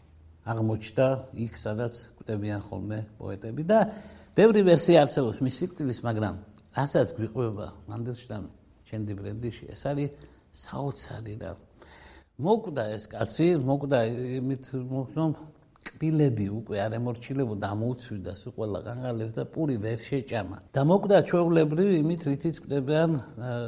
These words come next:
ასეთ ზონებში კვდებიან ხოლმე, ესე იგი, ალიმენტარული დისტროფიით, რასაც უბრალოდ ქვია შიმშილი. ადრე არ წერდნენ ხოლმე ამას, როგორც ასეთ დიაგნოზი, ეს არასდროს არ იყო, სულ იყო დიფტერია, დეზინტერია, რაც გინდა, ყველაფერი, ოღონდ ალიმენტარული,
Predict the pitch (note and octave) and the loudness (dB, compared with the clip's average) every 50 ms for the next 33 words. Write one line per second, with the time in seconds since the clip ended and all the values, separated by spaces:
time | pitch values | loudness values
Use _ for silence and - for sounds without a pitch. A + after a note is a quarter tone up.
0 | A#2 A#2 A2 G2 A2+ A#2+ B2 - D3 B2+ A#2+ - - A#2+ A#2+ A#2+ A2+ G2 - - | -6 -6 -6 -6 -6 -6 -4 -4 -4 -6 -4 -4 -2 -2 0 0 -2 -4 -6 -8
1 | A2+ - - - A#2+ A#2+ B2 C#3 D3 D3 C#3+ - - A#2 B2 C3 D3 D3+ D3+ C#3+ | -12 -12 -8 -6 -6 -2 0 0 0 0 -2 -4 -6 -4 0 2 2 2 2 0
2 | - - A2 A2 - - A2+ A#2+ C3 B2 A2+ A#2 A#2 A#2+ A#2+ B2 A#2 A#2+ B2 A#2+ | -2 -6 -10 -10 -8 -8 -6 -4 -2 0 0 0 0 0 0 -2 -2 -2 -4 -2
3 | A#2+ B2+ C3 C#3+ C#3 B2+ A#2+ A2+ - - D3+ C3 - - A#2+ F2+ - - A2+ G#2 | -2 -4 -4 -4 -4 -4 -4 -4 -4 -4 -4 -4 -4 -4 -6 -6 -6 -6 -6 -4
4 | - - C3 A2 B2 A#2+ A#2 B2+ B2 B2 B2 B2+ - C3+ C#3+ B2 A#2 B2 A2 A2 | -2 -2 -2 -2 -2 -2 0 0 0 0 0 -2 -2 -4 -2 -2 -2 -4 -6 -6
5 | - F2+ - - - - - - - - - - - - - - _ _ - A#2+ | -8 -12 -14 -16 -18 -20 -20 -20 -20 -20 -20 -20 -20 -20 -20 -20 _ _ 4 8
6 | D#3 F#3 E3+ E3+ D#3+ D#3+ C#3+ C3 C#3 D3+ E3 E3 - - F3 D#3 C#3+ C#3+ D3+ D3 | 8 8 8 8 8 8 8 10 10 8 8 6 6 4 4 6 6 8 8 8
7 | C#3 - - C3+ B2 A2+ A2 G#2+ G2+ G#2 A2+ B2 C#3 D#3+ F3+ - - - A#2 A2+ | 8 6 2 0 0 0 0 0 0 0 0 2 2 2 2 0 0 -4 -4 0
8 | A#2 A#2 G2+ - - A#2+ G#2+ - - A#2+ G#2 - - - A#2+ A#2 A2+ G#2+ A2 A2 | 0 0 0 0 0 0 0 0 0 -4 -6 -6 -2 2 4 4 4 4 2 0
9 | A2+ A2+ A2 A2 D#3 D#3 C#3 B2 - - A#2+ A#2 B2+ A#2 A2+ A2+ A#2 G#2+ - A#2+ | 0 0 0 0 0 0 0 0 4 4 6 6 6 4 2 0 -2 -2 0 0
10 | G#2+ G2+ G2+ - - - - C3+ C3 B2 A2+ - G2+ F#2+ F2 - B2 B2 - D#3+ | 0 0 -2 -6 -8 -6 -6 -6 -6 -6 -6 -6 -8 -8 -6 -6 -8 -6 -2 0
11 | D#3+ D#3+ C#3+ C#3 C#3+ C#3 C3+ A#2+ A2 G2 G2 A2 B2 B2+ B2 C#3+ D3+ D3+ C#3 C#3 | 0 2 2 2 2 2 2 0 -2 -4 -4 -4 -4 -6 -4 -2 -2 -2 0 0
12 | C#3 B2+ A2 A2 A#2 A#2+ A2+ A#2 A#2 A#2+ A#2+ A2 G2+ F2+ - A#2+ A#2+ B2+ C3 A#2+ | 0 0 2 2 0 0 0 0 0 0 0 0 -2 -2 -4 -4 -4 -4 -2 -2
13 | D#3 D#3 E3+ D3+ B2 A2 B2 C#3+ C#3+ - A#2 A2 G#2+ A2+ A2+ A2+ A2 A2+ A2 A2 | -2 0 0 0 0 0 0 0 0 0 -2 -4 -2 -4 -4 -4 -4 -6 -8 -8
14 | A#2 A2+ A2 A2 A#2 | -8 -8 -6 -6 -6